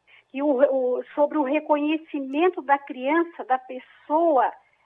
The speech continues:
vem muito, mas muito antes da categoria deficiência. Esse é o exercício, esse é o desafio,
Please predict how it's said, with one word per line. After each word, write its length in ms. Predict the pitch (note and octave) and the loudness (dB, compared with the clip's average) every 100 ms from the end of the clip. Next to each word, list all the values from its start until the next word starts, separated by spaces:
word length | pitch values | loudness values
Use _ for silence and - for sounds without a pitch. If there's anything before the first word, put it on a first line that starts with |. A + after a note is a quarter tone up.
| _ | _
vem 240 | G#3+ D4 D#4 | -6 0 2
muito, 720 | C4+ C#4+ F#4 A4 G4 A#4 G#4 | 2 6 6 6 2 -4 -10
mas 260 | - C#4 C4+ | 0 0 0
muito 640 | C#4 C4 F4 A#4 - E4+ | -2 4 4 4 0 2
antes 400 | D4+ E4 E4+ F#4 F#4+ _ _ _ _ _ - | 2 0 -4 -8 -8 _ _ _ _ _ 0
da 160 | C#4 | 0
categoria 920 | D4+ D4+ D4+ C#4 C#4 C4+ C4+ C#4 D4 - | 2 0 0 -2 0 0 0 0 -2 -10
deficiência. 960 | A#3+ C#4+ C#4+ - C4+ A#3+ G3+ - - - _ _ _ _ F4 | -12 -10 -12 -14 -8 -6 -8 -10 -20 -20 _ _ _ _ -4
Esse 680 | C4+ E4 E4+ - G#4 G4+ G#4 | 0 0 -2 0 2 4 2
é 100 | F#4+ | 0
o 60 | |
exercício, 840 | F#4 F4+ F#4+ - F4 F4+ - C4 B3 | 2 2 0 0 0 0 0 -2 0
esse 300 | C4+ F4 F4 | 0 -2 -10
é 60 | |
o 60 | D#4 | -8
desafio, 800 | D#4+ D4+ E4+ - D#4 C#4 G#3 | -4 -2 -2 -4 -6 -6 -8